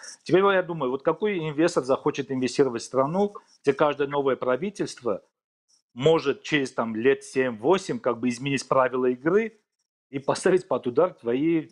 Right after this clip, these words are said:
инвестиции на десятки миллионов долларов, да? Это, это понятно, что никто в такую страну инвестировать не будет. Это тоже меня очень сильно тревожит. И поэтому посмотрим, что завтра будет.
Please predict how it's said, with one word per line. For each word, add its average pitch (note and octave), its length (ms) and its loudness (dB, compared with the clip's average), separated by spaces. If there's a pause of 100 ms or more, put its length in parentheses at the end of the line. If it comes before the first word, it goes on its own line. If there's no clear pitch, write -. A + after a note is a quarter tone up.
(160)
инвестиции A#2+ 540 -2
на A#2 120 2
десятки B2 460 0
миллионов A2+ 520 0
долларов, G#2 440 -2
да? D3+ 180 -4 (140)
Это, D#3+ 180 2
это D3 320 2 (460)
понятно, E3 260 2
что C#3 120 -8
никто B2+ 260 0
в - 60 -6
такую C3+ 260 0
страну D3 260 -2
инвестировать C#3+ 460 2
не C3+ 60 -6
будет. A#2+ 200 -2
Это A2 160 0
тоже C#3 300 2
меня G#2+ 180 -2
очень G#2 240 -2
сильно G2+ 240 -8
тревожит. G2 500 -16 (920)
И D3+ 120 4
поэтому F#3 720 0 (340)
посмотрим, E3 460 0
что D#3+ 240 2
завтра C#3+ 340 2
будет. F#3 440 -2